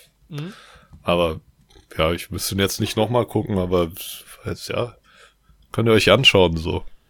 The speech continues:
Speaker 2: Wenn ihr euch fragt, was kann ich heute Abend gucken und dann habt ihr Bock, Alter, Robert De Niro, schaut euch mal an,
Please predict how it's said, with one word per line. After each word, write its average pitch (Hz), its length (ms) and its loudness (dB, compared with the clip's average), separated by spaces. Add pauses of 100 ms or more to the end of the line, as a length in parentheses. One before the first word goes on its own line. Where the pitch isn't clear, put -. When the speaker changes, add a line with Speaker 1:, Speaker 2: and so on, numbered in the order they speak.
Speaker 2:
Wenn 95 140 4
ihr 110 100 6
euch 98 180 6
fragt, 101 320 4
was - 160 -2
kann 104 140 -2
ich 95 100 -6
heute 95 220 0
Abend 92 220 -2
gucken 120 320 -6
und 92 340 -6 (680)
dann 107 260 -10 (180)
habt 107 240 0
ihr 110 60 4
Bock, 143 380 2 (440)
Alter, 110 180 4
Robert 101 380 4
De 113 80 2
Niro, 135 440 4 (360)
schaut 127 200 8
euch 120 200 6
mal 98 100 0
an, 127 280 2